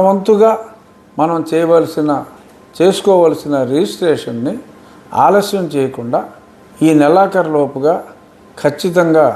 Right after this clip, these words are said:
పూర్తి చేయమని చెప్పి కోరుకుంటూ, తర్వాత ఆ గ్రాంట్ అందించే విషయంలో మా ఆఫీస్ వాళ్ళు, హౌసింగ్ డిపార్ట్‌మెంట్ వాళ్ళు ఎల్లవేళలా మీకు కోఆపరేటివ్గా ఉండి మీ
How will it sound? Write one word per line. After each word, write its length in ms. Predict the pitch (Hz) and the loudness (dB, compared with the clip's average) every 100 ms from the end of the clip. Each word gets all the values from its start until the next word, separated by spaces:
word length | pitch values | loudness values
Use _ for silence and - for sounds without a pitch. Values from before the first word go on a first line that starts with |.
| - - - - - - - | -6 -20 -20 -20 -20 -20 -2
పూర్తి 300 | 190 202 196 165 | -2 0 -2 2
చేయమని 380 | 156 147 135 127 | 2 2 0 -2
చెప్పి 240 | 131 - 135 139 | -6 -8 -6 -2
కోరుకుంటూ, 480 | 139 131 135 127 - - - - - - - - | 0 -2 -6 -8 -12 -16 -20 -20 -20 -20 -8 0
తర్వాత 420 | 165 185 190 185 214 - - - _ - 139 | 2 4 2 2 -4 -8 -18 -20 _ -10 -6
ఆ 40 | 131 120 | -6 -2
గ్రాంట్ 420 | 143 180 202 202 185 135 | 0 2 0 -4 -4 -2
అందించే 400 | 160 180 175 175 147 | 0 -2 -2 -2 -2
విషయంలో 480 | 143 151 139 139 202 285 - - - - - - - - - - 143 | -2 -2 0 2 0 -2 -14 -20 -20 -20 -20 -20 -20 -20 -20 -4 0
మా 100 | 143 131 127 147 | 0 0 0 0
ఆఫీస్ 300 | 160 160 - 135 | 0 -4 0 0
వాళ్ళు, 260 | 127 143 269 - - - - - - | 0 -2 -6 -10 -20 -20 -20 -6 0
హౌసింగ్ 420 | 160 165 185 151 | 0 2 0 0
డిపార్ట్‌మెంట్ 600 | 147 143 127 123 123 117 123 | 0 0 0 -2 -4 -2 -2
వాళ్ళు 240 | 120 160 277 - - - - 135 | -2 -4 -10 -16 -20 -16 -2 2
ఎల్లవేళలా 580 | 165 165 147 131 131 226 - - - 135 | 4 4 4 2 -2 -4 -6 -18 -10 -4
మీకు 300 | 156 160 147 120 - | -2 0 -2 -4 -4
కోఆపరేటివ్గా 800 | 135 139 147 143 127 131 123 120 104 98 107 | 0 2 2 0 0 -2 -2 -4 -4 -8 -4
ఉండి 200 | 147 190 302 - - - - | 0 0 0 -4 -16 -20 -14
మీ 80 | - | -2